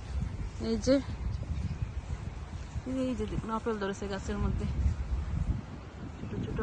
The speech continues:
আপেল অনেক আছে। এই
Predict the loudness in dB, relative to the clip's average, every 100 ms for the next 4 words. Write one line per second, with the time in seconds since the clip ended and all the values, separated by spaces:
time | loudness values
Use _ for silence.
0 | 2 0 0 -2 0 -2 -2 -4 -4 -4
1 | -6 -6 -6 -6 -6 -6 -2 0 0 0
2 | 0 0 -2 -6 -8 -10 -8 -8 -6 -6
3 | -6 -6 -6 -6 -6